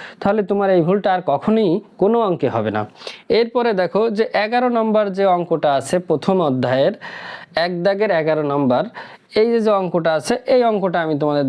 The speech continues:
দেখাবো। সেটা হচ্ছে কি? পাঁচ হাজার, পাঁচ হাজার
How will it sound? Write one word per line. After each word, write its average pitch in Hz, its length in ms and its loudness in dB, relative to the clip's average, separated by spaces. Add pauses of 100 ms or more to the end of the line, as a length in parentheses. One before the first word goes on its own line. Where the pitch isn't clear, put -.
দেখাবো। 143 320 0
সেটা 165 320 -2
হচ্ছে 165 220 -2 (100)
কি? 196 80 2 (200)
পাঁচ 156 180 0 (100)
হাজার, 190 280 0 (1300)
পাঁচ 151 240 -2
হাজার 185 220 0